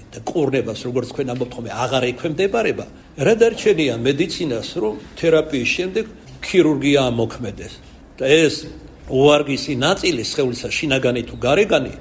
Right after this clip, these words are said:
ამოკვეთოს ან მოკვეთოს, რომ დანარჩენი ნაწილი ორგანიზმს, ანუ სიცოცხლე თავად ადამიანის გადაარჩინოს. დადგება დრო, ამათ ჩაუტარდებათ ქირურგიული ოპერაცია. რა მაქვს ხედველობაში?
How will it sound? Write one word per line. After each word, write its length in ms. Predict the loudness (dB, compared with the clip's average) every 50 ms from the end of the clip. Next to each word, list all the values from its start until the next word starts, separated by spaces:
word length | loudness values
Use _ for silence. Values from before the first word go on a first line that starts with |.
| -18 -18 -12
ამოკვეთოს 720 | -4 -2 0 4 4 4 4 4 2 0 0 0 -8 -4 -4
ან 120 | -2 -2 0
მოკვეთოს, 540 | 0 0 0 0 -6 -10 -10 -12 -14 -12 -14 -14 -16 -18 -20 -20 -20 -8
რომ 180 | -4 -2 -2 2
დანარჩენი 680 | 2 2 4 4 2 0 0 -2 -4 -4 -4 -4 -6 -6 -8 -12 -16 -12
ნაწილი 480 | -2 0 2 2 2 2 -2 -4 -2 0
ორგანიზმს, 500 | 2 2 4 4 4 2 2 -4 -2 -2
ანუ 160 | -2 -2 -2 -6
სიცოცხლე 680 | -8 -6 -6 -6 -4 2 2 2 2 2 -4 -8 -8 -6
თავად 320 | -2 0 2 2 2 0 0
ადამიანის 500 | 0 0 0 0 0 -2 -4 -4 -6 -2
გადაარჩინოს. 800 | 0 0 2 2 2 2 0 -2 -6 -8 -8 -8 -12 -14 -16 -16 -16 -16 -18 -18 -20 -18 -4
დადგება 560 | 2 2 2 2 2 2 0 0 0 -2 -4
დრო, 420 | -4 -4 -2 0 2 0 0 -2 -6 -12 -16 -20 -20 -18 -6
ამათ 400 | -2 0 0 2 0 -2 -4 -6 -12 -16 -16 -20 -20 -20 -20 -20 -20 -20 -20 -18
ჩაუტარდებათ 840 | -14 -2 2 2 4 4 4 4 4 4 4 2 0 0 0 -2 -2
ქირურგიული 640 | -2 0 0 2 2 2 0 0 0 0 0 2 0
ოპერაცია. 640 | 0 2 2 0 0 0 -4 -6 -10 -10 -12 -12 -14 -16 -18 -20 -20 -20 -20 -20 -20 -20 -20 -20 -20 -12
რა 280 | -4 2 4 4 4 4
მაქვს 260 | 4 2 0 0 0
ხედველობაში? 800 | -2 -2 2 4 4 4 6 4 2 2 -2 -4 -2 -2 0